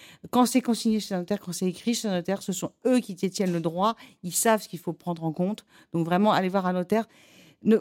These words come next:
on fait pas de choses comme ça. Enfin, on met pas trois cent mille euros sur la table comme ça, en faisant juste confiance à la personne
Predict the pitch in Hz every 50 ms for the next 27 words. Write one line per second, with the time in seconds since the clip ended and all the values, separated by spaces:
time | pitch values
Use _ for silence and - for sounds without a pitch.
0 | - - 208 - 254 226 - 240 220 - - - 254 240 226 - - 202 196 185
1 | - 226 220 220 190 185 185 147 - 196 190 196 208 - 240 233 - - 220 214
2 | - 220 202 202 196 190 190 208 226 208 202 185 165 165 - - 214 214 190 -
3 | 190 170 170 - 196 196 196 190 175 156 156 170 170 165 165 175 214 190 - -
4 | 185 175 - - 196 196 - 185 170 165 160 170 170 - - 185 180 170